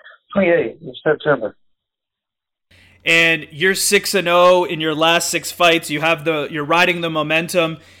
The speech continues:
Speaker 2: He said in, in an interview, he said, "I feel like I'm coming in more motivated than he is." What do you think about him saying that?
Speaker 1: I mean, you can say anything you want. I'm gonna train my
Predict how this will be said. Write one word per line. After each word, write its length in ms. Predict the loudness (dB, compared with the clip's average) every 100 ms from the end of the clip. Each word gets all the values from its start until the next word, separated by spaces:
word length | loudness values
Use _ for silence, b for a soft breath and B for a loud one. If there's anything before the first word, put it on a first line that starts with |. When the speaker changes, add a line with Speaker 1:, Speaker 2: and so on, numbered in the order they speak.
| b b b
Speaker 2:
He 240 | 0 0
said 340 | 2 4 6 6
in, 180 | 0 -4
in 240 | -2 0
an 100 | 2
interview, 340 | 2 2 2 0
he 100 | 0
said, 200 | 2 2
"I 180 | 2
feel 220 | 2 0 2
like 200 | 2 2
I'm 180 | 0 -2
coming 380 | -2 -2 0 -2
in 160 | -4
more 280 | -2 0 2
motivated 680 | 2 2 2 2 0 0 -2
than 160 | -4 -6
he 280 | -6 -6
is." 280 | -6 -10 -16 b b b b
What 100 | -2
do 60 | 0
you 80 |
think 160 | 0 0
about 240 | 2 2
him 100 | 0
saying 360 | -4 -2 -2 -2
that? 280 | -6 -10 _ _ _ _ _ _ _ _
Speaker 1:
I 60 | -2
mean, 500 | 0 2 2 2 0
you 320 | -8 -2 0
can 100 | 0 -2
say 380 | 0 0 0 -2
anything 440 | -2 -2 0 -2 -4
you 160 | -6
want. 280 | 0 2 4
I'm 180 | 2 0
gonna 120 | -2 -4 -2
train 220 | 0 2
my 120 | 0